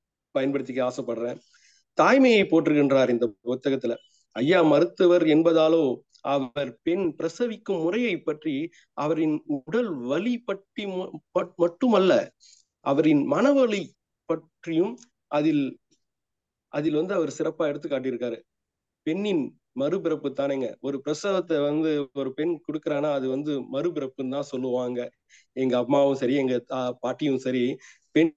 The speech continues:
வந்து பிரசவம் போ-, பிரசவத்துக்கு போனால் அது எத்தனை குழந்தை வேணாலும் பெத்துக்கிட்டோம், ஆனா ஒரு பிரசவத்துக்கு எத்தனை மறுபிறப்பு எடுக்கிறா அந்த கு-, அந்த பெண், அதை பத்தி மிக சிறப்பா கொடுத்திருக்காரு.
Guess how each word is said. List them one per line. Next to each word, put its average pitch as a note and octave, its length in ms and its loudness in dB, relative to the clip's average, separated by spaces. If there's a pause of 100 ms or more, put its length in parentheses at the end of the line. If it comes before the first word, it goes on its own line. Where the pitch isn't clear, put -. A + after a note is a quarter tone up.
(120)
வந்து F3 320 4
பிரசவம் E3 440 0
போ-, C#3 300 0
பிரசவத்துக்கு D#3 400 -4
போனால் D3 200 -2
அது A#2+ 160 -4
எத்தனை G3 260 -4
குழந்தை F3 280 -2
வேணாலும் F#3 220 -4
பெத்துக்கிட்டோம், C#3+ 680 -8 (160)
ஆனா C3 260 -6
ஒரு D3 220 -2
பிரசவத்துக்கு D3+ 680 -6
எத்தனை C#3 320 -2
மறுபிறப்பு C3+ 400 -2
எடுக்கிறா B2 300 -6
அந்த A2+ 280 -6
கு-, A2+ 240 -4
அந்த A#2+ 220 -10
பெண், B2 220 -4 (340)
அதை C3 160 0
பத்தி C#3+ 320 0
மிக C3+ 200 2
சிறப்பா C3+ 420 -2
கொடுத்திருக்காரு. B2 600 -4